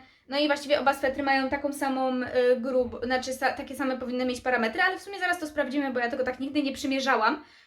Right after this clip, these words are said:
czy one są faktycznie takie same, ponieważ Wam pokażę potem tak jakby z lotu, z góry, <laughs> jak wyglądają te swetry jeszcze.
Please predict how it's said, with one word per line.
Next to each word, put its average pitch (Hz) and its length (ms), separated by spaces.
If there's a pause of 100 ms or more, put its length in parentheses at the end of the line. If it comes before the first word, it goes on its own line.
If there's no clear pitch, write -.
(120)
czy 277 160
one 247 260
są 247 220
faktycznie 247 380
takie 233 220
same, 233 320 (460)
ponieważ 294 260
Wam 262 140
pokażę 262 260
potem 262 280
tak 254 100
jakby 240 220
z 233 80
lotu, 233 420 (120)
z 247 140
góry, 233 340 (360)
<laughs> - 380
jak 262 180
wyglądają 269 560
te 262 100
swetry 233 360
jeszcze. 220 260